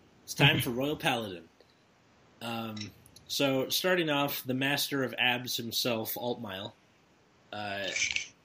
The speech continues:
not only is it the Break Strider, he's got sick-ass abs, which his first art doesn't really convey, because he's, like, facing off to the side. Why is he facing off to the side, man?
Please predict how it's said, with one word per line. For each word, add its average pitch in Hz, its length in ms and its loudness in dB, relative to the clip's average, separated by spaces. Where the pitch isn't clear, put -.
not 143 200 0
only 147 300 2
is 131 140 2
it 135 80 0
the 123 60 -6
Break 127 240 -2
Strider, 113 300 0
he's 127 220 -4
got 110 200 0
sick-ass 117 720 -2
abs, 98 500 -4
which 113 320 -6
his 110 180 -2
first 147 340 0
art 117 280 -2
doesn't 120 240 -2
really 117 200 -2
convey, 98 580 -6
because 107 260 -4
he's, 104 160 -4
like, 104 280 -6
facing 113 320 -4
off 107 180 -8
to - 120 -20
the 104 60 -12
side. 117 320 -6
Why 165 100 -2
is 208 120 -2
he 220 60 -6
facing 233 380 -2
off 233 160 0
to 233 80 -6
the 220 120 -4
side, 233 340 0
man? 123 260 -4